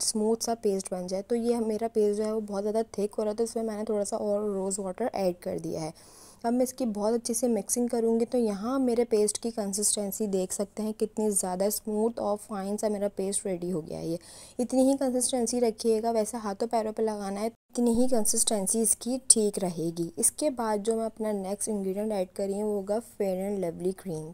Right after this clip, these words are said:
ठीक है। यहाँ मैं इसमें फेयर एंड लवली ऐड करूँगी, वन टीस्पून मैं इसमें just ऐड करूँगी, ठीक है। ये व्हाइटनिंग का काम करती है हमारी स्किन पर, तो हमारे हाथ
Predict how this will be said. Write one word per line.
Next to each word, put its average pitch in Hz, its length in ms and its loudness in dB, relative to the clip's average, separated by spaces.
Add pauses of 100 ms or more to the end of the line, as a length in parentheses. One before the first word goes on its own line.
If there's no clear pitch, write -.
ठीक 233 180 0
है। 285 100 4 (460)
यहाँ 220 280 2
मैं 254 120 2
इसमें 233 280 0
फेयर 226 200 0
एंड 196 180 -2
लवली 196 260 0
ऐड 196 260 -4
करूँगी, 214 440 0
वन 208 400 -2
टीस्पून 208 520 -4
मैं 208 180 -2
इसमें 214 240 -2
just 202 380 0
ऐड 190 200 -4
करूँगी, 220 480 8
ठीक 220 220 4
है। 220 80 6
ये 226 120 4
व्हाइटनिंग 208 440 0
का 247 100 -2
काम 214 280 -6
करती 214 280 -6
है 220 60 -2
हमारी 196 240 -4
स्किन 196 300 -6
पर, 226 160 0
तो 254 100 -4
हमारे 220 280 -4
हाथ 202 180 -6